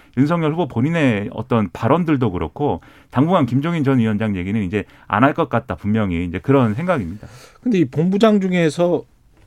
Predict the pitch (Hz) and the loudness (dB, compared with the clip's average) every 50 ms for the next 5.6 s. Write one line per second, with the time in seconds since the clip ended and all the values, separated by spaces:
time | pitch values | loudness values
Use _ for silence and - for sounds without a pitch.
0 | _ _ - - - 151 170 202 247 262 220 - 220 185 170 156 143 135 131 135 | _ _ -8 -2 0 2 4 4 4 4 4 2 2 4 4 2 2 2 2 2
1 | 151 147 139 131 123 120 117 113 110 - - 139 143 185 214 220 233 208 165 156 | 2 2 2 2 2 0 0 -2 -2 -4 -2 -2 0 2 2 2 2 2 2 2
2 | 147 147 151 156 156 156 147 131 127 - 180 190 214 226 240 208 208 123 131 147 | 2 2 2 0 0 0 0 -2 -2 -2 0 0 2 2 0 0 0 0 0 0
3 | 139 117 98 87 82 - _ _ _ _ _ - - 214 233 214 - - 196 147 | 0 0 -2 -4 -8 -12 _ _ _ _ _ -6 -2 0 0 0 2 0 -2 0
4 | - 139 143 156 170 165 160 156 151 143 131 - - 196 185 185 175 165 147 131 | 0 0 0 0 0 0 0 2 2 0 -2 -2 -4 -4 -2 -2 -2 -2 -2 -2
5 | 131 127 123 131 131 127 120 110 - 127 117 | 0 0 2 2 2 2 2 0 0 -2 -2